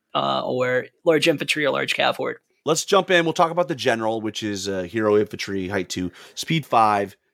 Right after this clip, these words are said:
Speaker 2: melee three, defense five plus. He's five attacks, twelve, fourteen, and nerve and eighty-five points.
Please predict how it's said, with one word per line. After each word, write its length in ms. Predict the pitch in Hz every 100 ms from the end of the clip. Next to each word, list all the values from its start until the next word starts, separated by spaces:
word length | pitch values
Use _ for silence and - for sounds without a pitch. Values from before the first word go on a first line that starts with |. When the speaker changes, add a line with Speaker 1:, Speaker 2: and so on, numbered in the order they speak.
| _ -
Speaker 2:
melee 220 | 117 123
three, 400 | 113 104 92 101 _ _ -
defense 280 | - 110
five 240 | - 107 -
plus. 280 | - 92 - _ _
He's 160 | - 113
five 240 | - 131
attacks, 440 | 131 131 123 110 -
twelve, 280 | - 120 107
fourteen, 580 | 117 - - 107 101 98 _ _ _ _
and 480 | 98 92 90 90 82
nerve 260 | 101 101 82
and 120 | 90
eighty-five 440 | 95 92 92 87
points. 340 | - 135 123